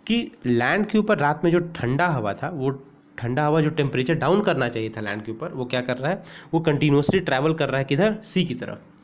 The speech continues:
इसीलिए रात में temperature उतना decrease नहीं कर पाता है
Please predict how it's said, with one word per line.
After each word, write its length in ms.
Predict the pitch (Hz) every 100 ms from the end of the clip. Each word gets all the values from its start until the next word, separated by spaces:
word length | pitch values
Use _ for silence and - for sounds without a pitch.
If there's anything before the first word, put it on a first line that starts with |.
| - - - 135
इसीलिए 300 | 208 208 156
रात 260 | 131 127
में 100 | 127
temperature 460 | 117 110 110 135 170
उतना 220 | 131 147
decrease 380 | 131 123 151 160
नहीं 220 | 131 180
कर 140 | 151 -
पाता 280 | 101 - 98
है 200 | 98